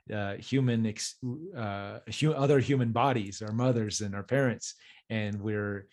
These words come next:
on this planet. So to, to honor that first and foremost, and to, um, recognize the relationships, and then, uh, and then ask our Mother Earth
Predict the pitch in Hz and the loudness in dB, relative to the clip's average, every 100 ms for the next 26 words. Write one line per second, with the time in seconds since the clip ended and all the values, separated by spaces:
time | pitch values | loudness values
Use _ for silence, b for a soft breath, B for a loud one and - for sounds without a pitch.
0 | b _ _ _ 131 131 123 110 - 139 | b _ _ _ 0 2 2 0 -4 0
1 | 139 101 - - 117 110 - - _ - | 0 0 -4 -2 -2 -2 -8 -14 _ -12
2 | 120 120 139 127 117 113 101 123 113 - | -2 0 2 4 2 0 -2 -4 -4 -6
3 | 104 127 143 110 101 - - 104 101 - | -4 -2 0 0 -2 -10 -8 -6 -6 -6
4 | 113 104 101 101 98 - 98 95 90 95 | -4 -2 -4 -4 -8 -8 -8 -6 -8 -10
5 | - B 104 139 - 156 110 92 - 101 | -18 B 0 2 2 -2 -2 -4 -8 -6
6 | 104 104 117 - 107 - 95 - - - | -4 -2 -2 -2 -6 -6 -10 -10 -14 -14
7 | B B B 113 110 123 127 120 110 B | B B B -2 2 2 4 2 -2 B
8 | B B - 101 95 90 90 - - 110 | B B -8 -4 -4 -4 -8 -16 -6 -2
9 | 110 113 107 104 101 - 147 175 - - | 0 0 0 -2 -6 -2 -2 0 -2 -6
10 | - - _ _ _ _ 110 104 101 98 | -8 -20 _ _ _ _ -2 -2 -2 -4
11 | 90 95 92 - | -4 -6 -8 -14